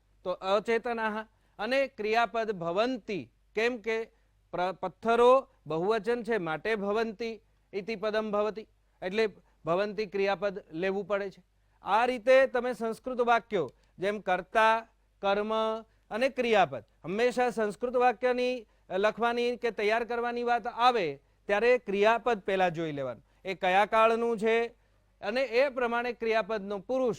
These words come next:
પુરુષ નક્કી કરવા માટે હંમેશા કર્તાપદ જોવું પડે. વાક્યની અંદર આપેલો કર્તાપદ, પહેલા કાળ ઓળખવો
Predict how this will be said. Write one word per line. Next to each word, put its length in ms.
પુરુષ 320
નક્કી 260
કરવા 300
માટે 240
હંમેશા 480
કર્તાપદ 720
જોવું 360
પડે. 220
વાક્યની 480
અંદર 360
આપેલો 540
કર્તાપદ, 640
પહેલા 240
કાળ 360
ઓળખવો 640